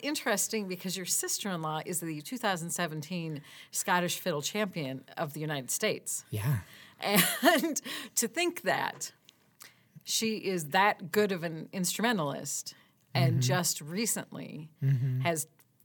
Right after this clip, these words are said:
Speaker 1: turned the corner to be able to also sing at the same time
Speaker 2: Yeah.
Speaker 1: tells
Speaker 2: And
Speaker 1: me that it's not cognitively simple.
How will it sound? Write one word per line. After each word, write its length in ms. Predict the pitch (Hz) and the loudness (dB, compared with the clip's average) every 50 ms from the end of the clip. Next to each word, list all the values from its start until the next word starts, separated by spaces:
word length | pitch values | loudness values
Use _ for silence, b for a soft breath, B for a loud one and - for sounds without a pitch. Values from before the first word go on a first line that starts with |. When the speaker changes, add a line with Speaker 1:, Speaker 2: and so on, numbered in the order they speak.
| - _ | -6 _
Speaker 1:
turned 260 | - - 202 208 185 | -2 0 0 0 0
the 40 | 180 | -2
corner 400 | - - 226 226 214 180 160 165 | 0 2 4 4 4 4 0 -2
to 140 | 151 - 190 | -2 -2 0
be 100 | 170 170 | 0 0
able 120 | 170 160 | 0 0
to 80 | 156 - | 0 4
also 280 | 151 165 175 - - 170 | 4 4 4 2 -2 0
sing 340 | - - - 202 196 196 185 | 0 0 2 0 0 -2 -4
at 100 | 156 - | -6 -6
the 80 | - 151 | -4 -4
same 280 | - - 139 139 147 | -4 -4 -4 -6 -8
time 640 | 147 - - 349 294 202 151 143 151 156 165 202 208 - _ _ b b b b - | -8 -6 -4 0 0 0 0 0 -2 -4 -6 -8 -8 -10 _ _ b b b b -2
Speaker 2:
Yeah. 220 | 127 127 113 104 - b b b - 180 | -2 -2 -2 -2 -6 b b b 4 8
Speaker 1:
tells 340 | 170 233 262 262 262 254 - | 10 12 12 12 10 8 6
Speaker 2:
And 60 | 233 | 4
Speaker 1:
me 220 | 240 226 220 - - - | 2 2 0 0 -4 -2
that 220 | 180 208 208 202 | 4 4 4 4
it's 240 | 202 196 - - - | 4 2 0 0 0
not 420 | 180 190 196 196 185 185 180 - - | 2 4 4 4 4 2 -2 -6 -10
cognitively 840 | - - 190 175 170 175 180 180 156 - - 160 139 135 147 143 | -2 4 4 4 4 4 0 -2 -2 -2 -4 -4 -4 -4 -4 -2
simple. 720 | - - - - 220 214 180 - - 143 - - - 156 | 0 2 2 2 2 2 0 -2 -4 -6 -6 -6 -10 -12